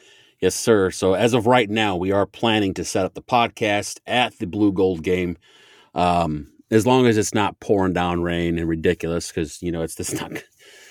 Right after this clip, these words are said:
you don't wanna ruin the equipment. But as of right now, we do plan to be there. Uh, we'll have some limited food options, but we mostly just want you to come out there and hang out with us, uh, and just talk some ball. Um, but, uh, yeah, man, we, like you said, what is it? Little, yeah, a little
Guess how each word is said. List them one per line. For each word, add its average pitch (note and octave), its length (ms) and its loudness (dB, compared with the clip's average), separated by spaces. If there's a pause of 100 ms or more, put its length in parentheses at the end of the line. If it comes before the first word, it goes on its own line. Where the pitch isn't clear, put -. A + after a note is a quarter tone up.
(140)
you F#2 100 2
don't F2+ 120 2
wanna E2+ 240 0
ruin F2+ 300 2
the E2 100 0
equipment. D#2+ 520 -4
But D#2 300 -6 (480)
as A2 160 2
of A#2 100 0
right B2 160 4
now, A2+ 140 2
we G#2+ 100 4
do G#2+ 140 2
plan G#2+ 260 2
to G2+ 60 0
be G2+ 160 2
there. F#2 320 2 (200)
Uh, E2+ 320 -4
we'll B2 140 2
have A#2 220 0
some G2+ 240 0
limited G2 320 2
food F#2+ 220 0
options, F2 460 -2
but E2 280 -4
we G#2+ 80 2
mostly D#3 360 2
just G#2 180 -6
want G#2+ 180 -2
you - 60 -10
to F2 60 -6
come G#2 140 -2
out F#2+ 120 2
there F2+ 100 -2
and E2 80 -4
hang F2+ 140 -2
out E2+ 160 -4
with E2+ 140 -4
us, - 280 -8 (520)
uh, E2 260 2
and E2 140 -2
just E2 160 -8
talk F2+ 240 -4
some D#2 180 -6
ball. E2+ 360 -2 (640)
Um, C#2+ 500 -2 (200)
but, D#2 380 -4
uh, D2+ 300 -4
yeah, F#2+ 240 0
man, F2 380 -4 (200)
we, F#2+ 600 2
like F2+ 160 -6
you G2 80 -6
said, G2 180 0
what G#2 140 4
is G2 100 4
it? E2 100 -2
Little, G2+ 200 2
yeah, F#2+ 120 0
a - 20 -4
little F#2+ 280 -4